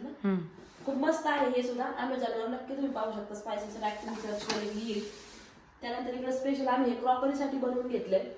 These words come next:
Speaker 1: तर यात सगळ्या प्रकारच्या क्रॉकरीज आहेत.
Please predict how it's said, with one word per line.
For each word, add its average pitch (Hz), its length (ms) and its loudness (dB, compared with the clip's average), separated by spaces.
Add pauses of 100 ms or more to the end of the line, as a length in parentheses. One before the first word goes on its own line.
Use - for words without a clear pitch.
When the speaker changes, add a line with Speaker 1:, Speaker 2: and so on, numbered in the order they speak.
(380)
Speaker 1:
तर 226 120 -4
यात 233 300 2
सगळ्या 262 360 0
प्रकारच्या 240 460 0
क्रॉकरीज 226 480 2
आहेत. 214 200 2